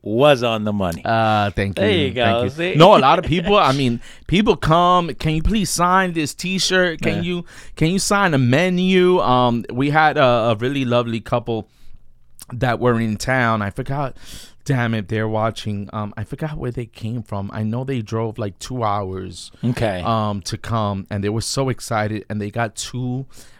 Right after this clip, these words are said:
Speaker 2: big bags full of food and
Speaker 1: Nice.
Speaker 2: the products,
Speaker 1: <laughs>
Speaker 2: and they were just like, "Please, can you sign the menu?"
Speaker 1: Mm-hmm.
Speaker 2: And when, when people come like that, is, is, is so humbling.
Speaker 1: Yeah.
Speaker 2: You know, it's, it's so, it, it's,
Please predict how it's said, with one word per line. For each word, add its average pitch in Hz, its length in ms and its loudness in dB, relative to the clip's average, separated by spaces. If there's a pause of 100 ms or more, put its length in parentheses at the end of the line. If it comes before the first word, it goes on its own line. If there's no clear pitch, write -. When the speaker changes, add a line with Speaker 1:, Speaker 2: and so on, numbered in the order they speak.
(200)
Speaker 2:
big 120 280 0
bags 104 480 0 (180)
full 107 440 0
of 95 160 -8
food 110 680 -2
and 98 120 -6
Speaker 1:
Nice. 71 180 -4
Speaker 2:
the - 60 -2
products, 107 640 2 (280)
Speaker 1:
<laughs> - 280 -4
Speaker 2:
and 127 320 4
they 127 140 0
were 135 100 0
just 131 240 -4
like, 123 220 -2
"Please, 139 400 -8
can 110 200 -2
you 107 60 0
sign 127 380 -2
the 107 80 0
menu?" 127 540 0
Speaker 1:
Mm-hmm. 131 180 0
Speaker 2:
And 113 240 2 (500)
when, 175 240 4
when 175 300 2
people 247 320 2
come 135 280 0
like 135 200 0
that, 139 240 4
is, 117 500 -2
is, 117 420 -4
is 117 160 -4
so 180 280 2
humbling. 92 580 -2 (100)
Speaker 1:
Yeah. 107 120 -2
Speaker 2:
You 95 80 2
know, 101 160 0
it's, - 280 -4
it's 107 120 -6
so, 127 680 -2
it, 107 280 -2
it's, - 420 -6